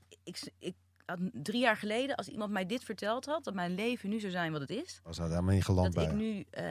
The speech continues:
Speaker 1: eindelijk, eh, nou ja, misschien dat, dat lieve, aardige meisje, wat ik al was voor mijn vriendinnen, eh, nu als volwassen vrouw in een gezonde toestand kan zijn.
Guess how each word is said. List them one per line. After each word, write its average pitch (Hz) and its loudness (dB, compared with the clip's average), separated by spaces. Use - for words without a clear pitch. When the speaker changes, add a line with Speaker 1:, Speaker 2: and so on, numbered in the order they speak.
Speaker 1:
eindelijk, 190 -2
eh, 127 -4
nou 233 -4
ja, - -2
misschien 180 -6
dat, 175 -4
dat 160 -8
lieve, 185 -4
aardige 170 2
meisje, 180 0
wat 160 -2
ik 165 -8
al 151 -2
was 196 0
voor 185 -6
mijn 151 -4
vriendinnen, 147 -4
eh, 175 -16
nu 180 -6
als - -6
volwassen 165 -6
vrouw 170 2
in 165 -2
een 156 -4
gezonde 180 -2
toestand 147 -6
kan 127 -6
zijn. 131 -6